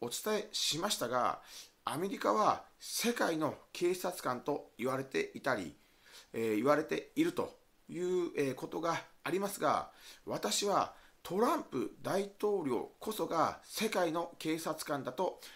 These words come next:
確信しております。まあ、このことについてもね、皆様はどうお考えでしょうか。また、フェ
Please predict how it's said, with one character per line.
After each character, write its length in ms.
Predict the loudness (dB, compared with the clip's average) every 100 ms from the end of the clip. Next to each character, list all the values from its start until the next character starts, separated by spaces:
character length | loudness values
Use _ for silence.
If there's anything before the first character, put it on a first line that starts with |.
| -12
確 260 | -6 -4 0
信 320 | 0 2 2
し 140 | 0 4
て 320 | 4 2 -6 -8 0
お 60 |
り 60 | 2
ま 140 | 2
す。 240 | 0 -4 -10 _ _ _ _ _ _ _ _ _ _ -20 -20 -12 -6
ま 60 |
あ、 20 |
こ 120 | -2 0
の 80 |
こ 80 | 0
と 120 | 2
に 120 | 0 0
つ 80 |
い 80 | -4
て 60 | -4
も 100 | -2
ね、 240 | -2 -4 -8
皆 120 | -8
様 180 | -6 2
は 260 | 4 4 4
ど 240 | 2 2 0
う 40 |
お 40 |
考 80 | -4 -4 -4
え 60 | -4
で 220 | -2 -2
し 120 | -4
ょ 60 | -4
う 20 |
か。 200 | -2 -6 -8 -20 -20 -20 -20 -20 -20 -8
ま 120 | 0
た、 340 | 8 8 8 -2 -20 -20
フ 260 | -16 -2
ェ 60 | 6